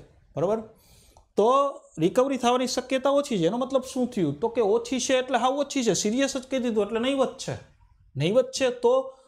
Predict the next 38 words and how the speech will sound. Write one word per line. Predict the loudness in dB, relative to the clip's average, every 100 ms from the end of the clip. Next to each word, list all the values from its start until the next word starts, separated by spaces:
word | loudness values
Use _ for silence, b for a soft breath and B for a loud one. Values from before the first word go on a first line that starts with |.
| B -12 -8
તો |
કે | -2 0
હવે | 2 0
એક | -2 -2
તો | 0
આ | 2 0
ગણી | -2 0
ન | 0 0
શકાય | 0 0
એવું | 0 2
નામ | 2 0
થયું | 0 0 0
અને | 0
બીજું | -2 -2 -2
શું? | -2 -2 -4
તો |
કે | -4 -2
નેગેટિવ | -2 -2 -2 -4
સેન્સ | -4 -4 -4 -2
થયું. | -4
નેગેટિવ | -2 -4 -6
સેન્સ | -6 -6 -8
થયું | -6 -6
તો | -4
એનો | -4
મતલબ | -6 -6 -6 -6 -14 _
આર્ટિકલ | -6 -4 -8 -6 -8 -6 -4
એ | -2
વગરનું | 0 -2 -2
લિટલ, | -4 -4
એટલે | -6 -2 -2
આપણો | -2 -4 -4
જવાબ | -2 0
આવે | 0 0 -2 -4 B B B _
ખાલી | -2 -2 0
લિટલ, | -4 -6 -8 -10 -10
ખાલી | -6 -4 -4
લિટલ, | -6 -6 -6 -6